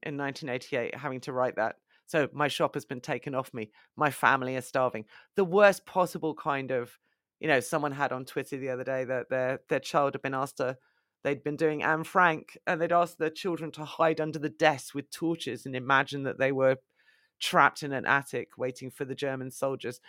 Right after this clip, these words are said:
We just don't do that anymore. When, when schools do things like that, then they, they get roasted on social media and, and go away and think about what they've done.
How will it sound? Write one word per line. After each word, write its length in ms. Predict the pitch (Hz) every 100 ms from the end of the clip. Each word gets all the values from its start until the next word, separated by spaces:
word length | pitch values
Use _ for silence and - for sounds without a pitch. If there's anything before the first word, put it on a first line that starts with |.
| - _
We 120 | 214 262
just 220 | 254 -
don't 260 | 202 143 -
do 240 | 139 143
that 200 | 143 -
anymore. 460 | 135 147 143 139 143
When, 260 | 175 190
when 180 | 196 208
schools 400 | 208 - 208 180
do 260 | 131 160 170
things 300 | 156 127 113
like 220 | 110 -
that, 280 | 110 113 -
then 180 | 156 139
they, 220 | 139 135 -
they 120 | 143
get 180 | - -
roasted 420 | 127 135 - 131
on 120 | 120
social 360 | 123 123 113 123
media 360 | 123 127 113 - - - - -
and, 200 | 127 117
and 220 | - 135
go 200 | 147 135
away 200 | 131 120
and 140 | 120 127
think 160 | 127
about 180 | 131 110
what 140 | 120 117
they've 140 | 117
done. 240 | 123 117